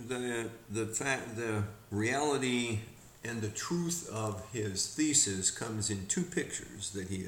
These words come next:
lists. One, which is on the cover of the book.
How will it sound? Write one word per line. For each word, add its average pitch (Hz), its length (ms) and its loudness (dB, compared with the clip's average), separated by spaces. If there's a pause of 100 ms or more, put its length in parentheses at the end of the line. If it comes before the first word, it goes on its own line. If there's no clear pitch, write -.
lists. 90 520 -2 (260)
One, 139 260 0
which 123 180 2
is 110 160 2
on 107 160 2
the 92 60 -2
cover 98 600 -2
of 92 340 -6
the 92 420 -4 (1160)
book. 98 520 0